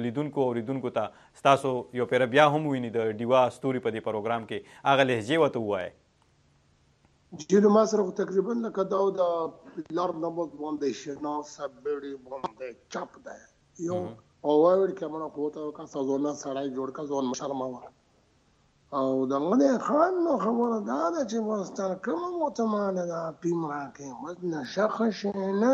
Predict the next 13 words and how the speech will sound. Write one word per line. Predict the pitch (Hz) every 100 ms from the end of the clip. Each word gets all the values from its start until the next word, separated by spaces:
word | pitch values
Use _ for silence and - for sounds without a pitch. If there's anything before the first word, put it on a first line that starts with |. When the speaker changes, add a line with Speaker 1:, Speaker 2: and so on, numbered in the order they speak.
| 269
Speaker 2:
دی. | 254 220 - - _ _ -
Speaker 1:
مهم. | 107
Speaker 2:
پرېږده. | 131 220 247 202 156 - _ _ _ _ _ - -
او | 165 160
والله | 170 165 175
موږ | 165 165 165
دې | 165 147
زه | 151
خو | - 147
راغلی | 143 - 139 147
یم | 139 127
دې |
دپاره | 135 131 135 - _ 147 -